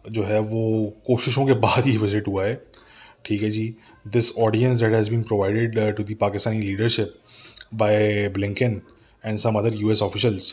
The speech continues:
uh, ये काफ़ी मेहनत और जद-, जदोजहद के बाद ये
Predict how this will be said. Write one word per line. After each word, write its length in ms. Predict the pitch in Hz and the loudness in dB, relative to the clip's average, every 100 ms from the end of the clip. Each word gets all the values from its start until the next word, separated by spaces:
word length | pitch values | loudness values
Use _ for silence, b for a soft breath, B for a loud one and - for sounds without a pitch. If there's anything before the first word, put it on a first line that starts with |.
| B B B _ 101 | B B B _ 0
uh, 440 | 101 104 101 101 113 | 2 2 2 0 -4
ये 120 | 110 | -4
काफ़ी 680 | 117 127 113 135 127 123 120 - | 0 2 2 0 -2 -2 -4 -6
मेहनत 520 | 107 104 107 113 123 | -6 -2 0 0 0
और 120 | 110 | -4
जद-, 380 | 107 107 104 - | -4 -4 -4 -6
जदोजहद 480 | 113 117 110 101 110 | -4 -2 0 0 0
के 100 | - | 0
बाद 280 | 104 104 107 | 0 -2 -2
ये 280 | 107 104 104 | -2 -2 -4